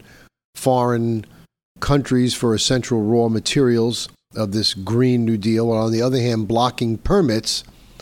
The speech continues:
and approvals that allow American mining companies to dig. So they want it,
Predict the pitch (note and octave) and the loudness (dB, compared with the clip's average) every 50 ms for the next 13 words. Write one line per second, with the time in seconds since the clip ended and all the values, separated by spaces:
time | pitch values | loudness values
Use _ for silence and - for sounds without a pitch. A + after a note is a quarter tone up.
0 | - - - - G#2+ A2+ A#2 - - - F#3 G3 F3+ B2 A#2 A#2+ A2 G#2+ B2+ A#2 | -20 -18 -10 -6 -4 -4 -4 0 2 4 4 4 4 2 0 0 0 0 0 0
1 | A#2 A#2 B2 B2 A#2+ A#2+ A2 A#2+ B2+ C3+ C3+ B2+ - A#2+ A2 A2 A2 A#2 C3 C3 | 0 0 0 0 0 0 0 0 0 0 0 0 -2 -2 -2 -2 0 0 0 0
2 | B2 A#2 A2+ G#2+ - A2+ G#2+ - - G2+ G2 G2 - - - - - - - - | 0 -2 -2 -4 -4 -4 -4 -4 -4 -4 -4 -4 -6 -10 -12 -16 -20 -20 -20 -20
3 | - - - - - A2 - D#3+ C#3+ G#2 - - - - - - - - - - | -20 -20 -12 -8 -4 0 2 2 2 2 0 -8 -16 -20 -20 -20 -20 -20 -20 -18
4 | - - - C#3+ C3+ C3 B2+ A2 A2 C3 C3+ C3+ E3 G3 G#3+ A3+ A#3 A3+ A3+ - | -8 -4 0 2 2 2 2 0 0 2 2 4 4 4 4 4 4 2 0 -4